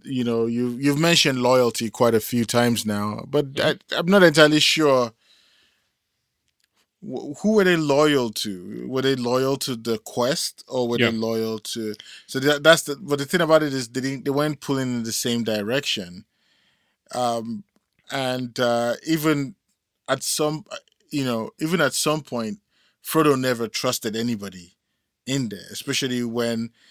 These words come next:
Speaker 1: um, she told him that at some point he's gonna come and get the ring from you.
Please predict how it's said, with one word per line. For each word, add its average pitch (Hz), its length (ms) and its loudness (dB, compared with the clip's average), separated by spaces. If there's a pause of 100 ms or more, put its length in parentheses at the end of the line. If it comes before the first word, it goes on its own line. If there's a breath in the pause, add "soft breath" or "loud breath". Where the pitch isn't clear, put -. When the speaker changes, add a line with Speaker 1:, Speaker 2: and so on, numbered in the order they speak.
(240 soft breath)
Speaker 1:
um, 113 520 -4
she 120 200 -4
told 131 260 -2
him 120 100 -2
that 107 180 -4 (320 soft breath)
at 117 120 -6
some 151 220 2
point 131 300 -2
he's 117 160 -6
gonna 123 180 -2
come 120 220 -2
and 107 140 -4
get 117 160 -2
the 113 80 -2
ring 113 240 0
from 95 260 -4
you. 95 220 -8